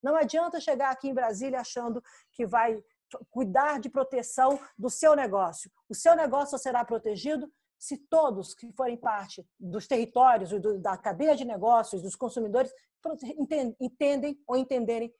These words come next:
que tem que proteger o seu negócio. Senão, você está fora do jogo em muito menos tempo do que você tá imaginando. Não há controle de risco. Há a percepção de atuar preventivamente e de maneira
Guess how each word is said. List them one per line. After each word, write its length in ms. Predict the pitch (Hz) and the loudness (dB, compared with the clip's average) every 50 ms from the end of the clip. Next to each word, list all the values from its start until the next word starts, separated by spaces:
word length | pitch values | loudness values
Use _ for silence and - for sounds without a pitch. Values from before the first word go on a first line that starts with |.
| _ _ | _ _
que 100 | - 247 | -12 -6
tem 160 | - 254 240 | -4 -4 -4
que 100 | 226 247 | -4 -6
proteger 440 | - 240 233 - 226 208 202 220 214 | -8 -8 -6 -4 -6 -4 -4 -6 -6
o 40 | 196 | -6
seu 120 | - 226 | -8 -10
negócio. 400 | 208 214 190 165 - - - - | -10 -10 -10 -14 -16 -18 -20 -20
Senão, 440 | - - 285 262 247 302 311 247 240 - _ _ _ _ | -8 -4 0 2 4 4 4 2 0 -6 _ _ _ _
você 240 | - 240 226 - 269 | -6 -6 -4 -4 -4
está 220 | 262 - - - 269 | -6 -4 -6 -8 -10
fora 320 | - - - 320 302 285 | -2 2 2 4 4 2
do 140 | 226 233 214 | 0 -2 0
jogo 400 | 185 240 247 247 220 240 233 _ - | 2 2 2 2 2 -2 -8 _ -2
em 120 | 285 294 | 0 2
muito 400 | 285 320 370 415 440 403 403 359 | 2 4 4 4 4 4 4 2
menos 320 | 277 294 277 247 226 - | 2 2 2 2 0 -4
tempo 360 | - - 247 247 247 247 240 - _ _ _ _ | -6 -6 -6 -6 -8 -10 -16 -20 _ _ _ _
do 80 | - 240 | -12 -8
que 160 | 226 - 254 | -2 -2 0
você 300 | 226 226 233 220 - 226 | 0 0 -2 -4 -4 -4
tá 160 | 220 - 226 | -2 0 0
imaginando. 420 | 220 208 226 220 - 226 175 - - _ _ _ _ _ _ - | 0 0 -2 -6 -6 -8 -12 -14 -18 _ _ _ _ _ _ 4
Não 260 | 226 302 349 330 320 | 6 8 8 10 8
há 120 | 339 349 | 8 6
controle 640 | 339 349 339 330 302 294 - 277 285 285 294 269 269 | 6 6 4 4 4 2 2 6 8 8 8 8 6
de 120 | 220 254 | 0 -2
risco. 440 | 220 185 202 185 156 - - - _ _ _ _ _ _ _ | -4 -4 -4 -6 -8 -10 -14 -20 _ _ _ _ _ _ _
Há 260 | 214 247 285 302 302 - _ _ _ | 0 0 0 0 -2 -8 _ _ _
a 80 | - | -6
percepção 640 | - - 262 254 - 277 - - - 277 277 277 262 | -2 0 0 2 2 -2 -4 -2 -2 0 0 0 0
de 100 | 240 285 | 0 0
atuar 500 | 277 262 - - 254 247 262 294 285 - | 0 0 0 0 2 4 4 2 0 -2
preventivamente 840 | - 262 247 247 226 233 254 208 226 208 220 247 294 311 302 370 - _ | -2 -4 -2 -4 -4 -6 -4 -4 -4 -2 -2 -2 -2 -4 -6 -8 -8 _
e 160 | 302 285 254 | -6 -4 -4
de 120 | 214 - 247 | -4 -4 -4
maneira 460 | 247 254 233 220 220 220 214 196 | -4 -2 -2 -2 -2 -2 -4 -4